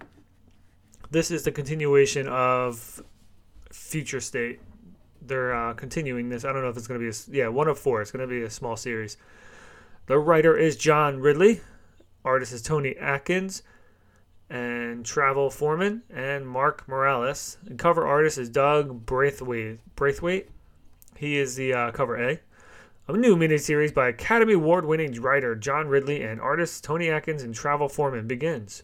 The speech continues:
Readers now know that after the events of Future State, Tim Fox is the next Batman. But what's his origin story? Why has he been estranged from Lucius Fox and his family for so long?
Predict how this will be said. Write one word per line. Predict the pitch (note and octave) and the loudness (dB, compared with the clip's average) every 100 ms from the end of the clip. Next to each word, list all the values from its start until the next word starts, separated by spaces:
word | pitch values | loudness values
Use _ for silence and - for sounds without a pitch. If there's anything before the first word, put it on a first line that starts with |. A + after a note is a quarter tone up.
| _ | _
Readers | - C3 D3+ C3+ B2 A2+ | -4 -2 2 2 2 -4
now | B2+ D3+ D#3 | -4 -2 0
know | C#3+ C#3+ C#3+ | 2 4 4
that | B2 - | 0 0
after | C3+ C#3 C#3 | -4 -4 -2
the | C3+ | -2
events | C3 C3 | -2 -6
of | A#2+ | -8
Future | A#2 B2 A#2+ | -8 -8 -8
State, | - A2+ A#2+ - - - - | -8 -6 -6 -10 -20 -18 -4
Tim | C#4 G3 | -2 -2
Fox | - - - - - | -4 -2 -2 -4 -10
is | - A#2+ | -10 -8
the | B2+ | -8
next | A#2+ A2 | -8 -6
Batman. | - A#2+ A2+ G#2+ G2 G2 - - - - | -6 -6 -8 -10 -12 -16 -20 -20 -20 -12
But | A2 | -4
what's | A#2 C3+ | -2 -2
his | D#3+ D#3 | -4 2
origin | D#3+ G#3 C3 A#2 | 6 6 4 -6
story? | A#2 A2 G2 F#2+ _ _ _ _ | -6 -6 -6 -14 _ _ _ _
Why | A2+ C3 | -4 0
has | F3 | 2
he | F3 | 0
been | D#3+ D#3+ | 2 2
estranged | C#3 - D3+ D#3 E3 | 0 -2 0 0 -2
from | - B2 | -6 -2
Lucius | D#3 G3 D3 - | -2 0 -2 -4
Fox | B2+ A#2+ B2+ | -2 -2 -4
and | - B2 | -8 -8
his | A#2+ C3+ | -4 -4
family | - D3+ C#3+ B2 | -2 -2 -2 -4
for | C3 | -8
so | A#2 C3 | -2 0
long? | C#3+ F#3 A#2+ | 2 0 -2